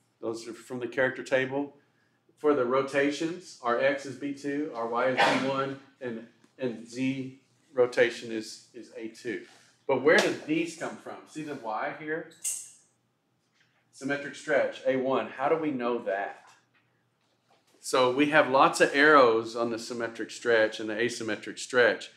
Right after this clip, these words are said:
And so today's class is trying to teach you how to figure out the arrows, like the, the, the symmetry of vibrational motions in a molecule. So let's look at that. So these top six are super easy.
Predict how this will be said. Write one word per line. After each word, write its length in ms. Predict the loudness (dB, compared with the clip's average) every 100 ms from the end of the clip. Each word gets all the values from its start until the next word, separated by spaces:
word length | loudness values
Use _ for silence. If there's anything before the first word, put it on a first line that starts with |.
| _ _ -8
And 140 | -6
so 140 | 0 -2
today's 480 | 0 4 6 6 4
class 360 | 6 6 4
is 100 | -4
trying 240 | -2 0 0
to 60 |
teach 380 | -4 -6 -4 -4
you 140 | -6
how 440 | -2 2 4 2 -2 -18 _ _ -4
to 100 | -4
figure 480 | -2 -4 0 2 4
out 340 | 4 0 -10 -20 -2
the 220 | 2 2 4
arrows, 640 | 6 6 6 2 -4 -12
like 240 | -10 -10 -6
the, 180 | -6 -6
the, 160 | -10 -10 -10
the 60 |
symmetry 500 | -2 0 2 0 -2
of 120 | -2
vibrational 560 | -2 -4 -4 -6 -8 -12
motions 480 | -10 -10 -12 -14 -14
in 80 | -14
a 40 |
molecule. 500 | -12 -14 -16 _ -20 _ _ _ _ _ _ _ _ _
So 120 | -14
let's 240 | -8 -6 -6
look 160 | -10
at 100 | -10
that. 240 | -10 -10 -10 _ _ _ _ _ _ _ _ _ _ _ _
So 160 | 0 2
these 200 | 0 2
top 580 | 6 6 4 -8 _ _ _ _
six 460 | -6 4 4 4 2
are 120 | 2
super 360 | 2 0 0
easy. 480 | 2 2 2 0 -2